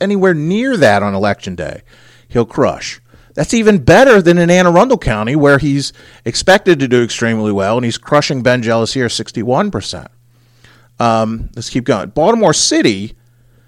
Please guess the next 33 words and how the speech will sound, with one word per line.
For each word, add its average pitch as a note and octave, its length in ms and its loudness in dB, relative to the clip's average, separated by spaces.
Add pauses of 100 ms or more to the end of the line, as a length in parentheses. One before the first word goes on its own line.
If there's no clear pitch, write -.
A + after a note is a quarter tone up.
(420)
Ben D#3+ 240 2
Jealous D3+ 320 4
forty-four, C#3+ 560 0
Hogan C3+ 300 2
thirty-eight. B2 580 0 (360)
You D3+ 160 -2
wanna A#3+ 240 4
know C4 120 8
why A3+ 200 6
Ben E3+ 260 4
Jealous E3+ 320 6
is C3 100 0
out C#3+ 180 4
talking D3+ 360 0
about C3+ 260 4
lead B2 300 0
paint D3+ 320 -2
abatement B2 520 -2
in B2 100 -6
Baltimore B2+ 400 0
City? D3+ 420 -2 (320)
Because E3+ 260 0
his B3 160 -4
base G#3 320 0
of F#3+ 120 -6
support D#3+ 600 2
in C3 220 -2
Baltimore D#3+ 560 0
City F3+ 360 0
is B2 180 -4
not F#3 580 -4
that C#3+ 500 0
great. G#3+ 480 0